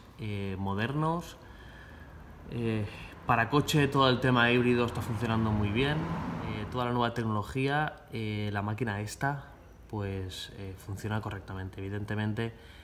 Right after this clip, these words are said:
eh, la superior, la cinco mil, la P D L cinco mil seiscientos, eh, te da muchísimas más opciones, osciloscopio, muchísima ayuda, muchísimos,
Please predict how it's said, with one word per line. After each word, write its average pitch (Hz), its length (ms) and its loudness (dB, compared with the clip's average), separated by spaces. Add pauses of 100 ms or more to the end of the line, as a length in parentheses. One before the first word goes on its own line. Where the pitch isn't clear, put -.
(180)
eh, 101 400 -2
la 95 140 -2
superior, 117 580 0 (460)
la 98 100 -4
cinco 104 300 -4
mil, 110 200 2
la 98 120 0
P 113 80 0
D 113 140 0
L 113 120 0
cinco 107 340 -2
mil 107 200 0
seiscientos, 123 840 -2 (1080)
eh, 101 400 0
te - 60 -6
da 101 120 0
muchísimas 123 380 4
más 123 200 4
opciones, 143 800 2
osciloscopio, 120 1040 0
muchísima 110 800 -2
ayuda, 120 480 0
muchísimos, 113 1120 -2